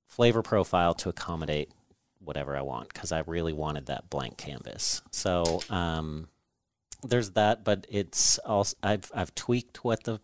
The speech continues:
previous owners were doing, but it's largely the previous owners. I kinda combined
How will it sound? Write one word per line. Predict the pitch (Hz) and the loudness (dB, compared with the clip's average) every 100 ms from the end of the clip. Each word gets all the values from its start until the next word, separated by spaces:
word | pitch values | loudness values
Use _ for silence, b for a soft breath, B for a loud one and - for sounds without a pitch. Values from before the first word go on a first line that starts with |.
| _ - | _ -2
previous | 131 139 151 170 | 0 2 2 0
owners | 175 180 | 0 0
were | 190 190 | 0 4
doing, | 214 233 233 _ - | 4 4 0 _ 2
but | 117 110 110 _ _ _ _ _ _ | 6 6 2 _ _ _ _ _ _
it's | 117 - | 0 2
largely | 113 131 208 - 165 | 4 4 4 2 2
the | |
previous | - 151 135 92 92 | 2 0 2 4 4
owners. | 78 78 90 | 2 0 -2
I | |
kinda | 82 90 87 | -2 -2 -4
combined | 92 80 76 76 76 | -6 0 2 2 -2